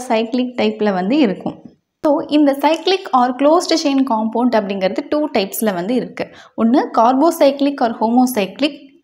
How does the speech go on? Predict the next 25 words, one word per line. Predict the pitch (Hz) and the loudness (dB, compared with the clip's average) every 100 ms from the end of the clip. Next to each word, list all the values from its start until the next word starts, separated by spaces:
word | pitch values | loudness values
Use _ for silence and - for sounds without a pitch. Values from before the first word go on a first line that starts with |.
| _ _ | _ _
இன்னொன்னு | 269 311 415 320 | 4 4 4 2
வந்து | 196 277 | 2 -2
heterocyclic. | - 226 233 262 262 180 - 180 185 - - - _ _ _ _ | 0 -2 2 0 2 -4 -4 -10 -10 -12 -14 -20 _ _ _ _
இப்போ, | 277 254 269 294 | -8 0 2 2
இந்த | - 247 247 254 | 4 4 4 4
carbo | 269 320 339 381 - | 4 4 4 4 4
or | 254 240 | 0 4
homocyclic | 269 294 320 320 262 254 247 269 269 - - - _ - | 4 6 4 4 2 2 0 0 0 -4 -6 -20 _ 0
compound | 240 240 247 262 247 | 2 4 4 2 4
அப்படிங்கிறது | 220 190 208 196 190 180 | 0 0 -2 -2 -4 0
பார்த்தீங்கன்னா, | 180 175 196 185 175 262 - - - _ | -2 -2 -8 -6 -2 -2 -4 -20 -20 _
so, | - 262 247 | 2 4 4
இதுல | 254 254 330 359 254 - - - 214 | 2 4 6 6 6 2 -4 -10 -4
the | 233 - | -2 2
chain | 277 349 359 | 2 4 2
will | 330 285 | 0 0
contain | 226 220 269 302 | -2 2 2 4
only | 214 208 254 302 359 - | 2 0 0 2 0 -2
carbon | 226 220 226 190 | -4 0 -2 -2
atom. | 175 - - - - _ - 214 | -8 -8 -8 -8 -20 _ -12 -2
இதுல | 214 | 0
கார்பன் | 220 240 262 285 | 2 2 4 4
ஆட்டம் | 269 247 - | 4 2 0
மட்டும்தான் | 214 202 247 240 247 | -2 -2 2 4 4
இருக்கும். | 214 175 - - | 0 -4 -10 -14